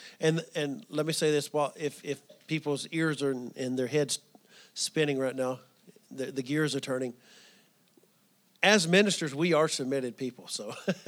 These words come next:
<laughs> we have a board, and we have people that, that are on our board who have been in ministry for thirty, forty years. So we, we are submitted people.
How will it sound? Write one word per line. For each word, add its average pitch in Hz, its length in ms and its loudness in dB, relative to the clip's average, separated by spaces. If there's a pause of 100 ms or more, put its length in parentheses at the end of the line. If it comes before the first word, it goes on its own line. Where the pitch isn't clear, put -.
(200)
<laughs> - 540 -20
we 165 100 2
have 170 160 6
a 147 80 2
board, 151 400 4
and 135 140 0
we 147 140 0
have 143 200 0
people 143 300 -4
that, 135 260 0 (380)
that 156 80 2
are 156 40 4
on 165 200 6
our 147 100 4
board 147 240 4
who 151 60 0
have 139 100 0
been 147 140 2
in 139 100 2
ministry 143 460 0
for 123 260 -8 (220)
thirty, 147 260 2
forty 135 320 -2
years. 120 320 -6
So 123 240 -2 (460)
we, 151 200 0
we 151 400 0 (300)
are 175 180 8
submitted 143 460 0
people. 127 400 -6